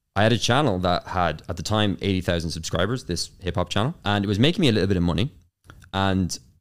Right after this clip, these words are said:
I was learning a lot. And if you th-, thought of a kid today that has, that is eighteen and has a channel that's making actual physical money and he's growing subscribers, you'd say, "Take a shot, do it." But that never even crossed my mind back then.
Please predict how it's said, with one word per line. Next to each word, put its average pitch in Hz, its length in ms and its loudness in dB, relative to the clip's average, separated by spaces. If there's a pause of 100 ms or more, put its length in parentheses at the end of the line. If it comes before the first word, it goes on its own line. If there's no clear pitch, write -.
(140)
I - 100 -10
was 87 140 -2
learning 123 240 4
a 101 60 4
lot. 87 360 -2
And 98 100 2
if 101 100 0
you 185 220 0
th-, - 160 -10
thought 151 180 2
of 123 60 0
a 110 60 0
kid 107 260 0
today 92 400 0 (460)
that 98 80 2
has, 95 360 2
that 98 160 -2
is 95 100 2
eighteen 120 360 2
and 90 80 0
has 98 120 2
a 87 40 -4
channel 101 300 0
that's 85 140 -6
making 98 480 0
actual 87 480 -4
physical 110 480 -2
money 85 360 0 (420)
and 90 140 0
he's 85 100 0
growing 98 280 2
subscribers, 95 680 -2 (400)
you'd 120 160 0
say, 98 160 4
"Take 110 200 2
a 92 40 -2
shot, - 440 0
do 107 160 4
it." - 160 -4 (120)
But 101 80 0
that 143 140 4
never 151 180 4
even 113 140 2
crossed 110 240 0
my 92 60 2
mind 98 260 4
back - 160 0
then. - 260 -6